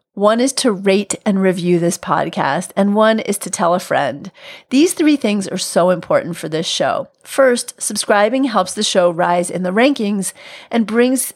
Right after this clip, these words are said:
the attention of, of more women like you who are seeking information that will help them be the C E O of their own health. Find this episode and this podcast.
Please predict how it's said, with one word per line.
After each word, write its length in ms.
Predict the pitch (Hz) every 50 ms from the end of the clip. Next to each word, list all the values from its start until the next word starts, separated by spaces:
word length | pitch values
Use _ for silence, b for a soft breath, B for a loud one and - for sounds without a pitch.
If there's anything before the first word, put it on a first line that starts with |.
| _ -
the 160 | 214 240 240
attention 460 | 226 - 233 233 190 185 - 190 196 - - -
of, 300 | 185 180 180 180 175 - _ _ -
of 140 | 202 196
more 240 | 196 190 190 196 202
women 400 | 196 190 180 165 165 170 170 175 - -
like 420 | 202 180 175 185 220 220 - -
you 360 | - 170 107 104 113 165 196 B B B B B B
who 120 | B - 254
are 40 | 254
seeking 460 | - - - 311 311 311 349 320 277
information 580 | 226 208 185 - 185 170 143 160 - - 180 185
that 160 | 170 101 151
will 140 | 175 185 190
help 340 | 196 - - 208 220 220 -
them 320 | 196 165 165 170 170 170
be 180 | - 185 190 208
the 140 | 208 202 247
C 360 | 240 - - 180 143 113 156
E 40 | 156
O 220 | 147 170 160 160
of 180 | - - 180 185
their 180 | 190 170 -
own 200 | - - 165 160
health. 400 | 202 165 175 156 135 143 185 - _ _ _ _ _ _ _
Find 320 | - - 294 311 311 262
this 160 | 202 190 -
episode 500 | - 165 - 160 170 - - 98 85 - - _ -
and 320 | 196 190 196 196 196 175 - -
this 120 | - 185 -
podcast. 640 | - 190 151 147 - - 165 - - - - -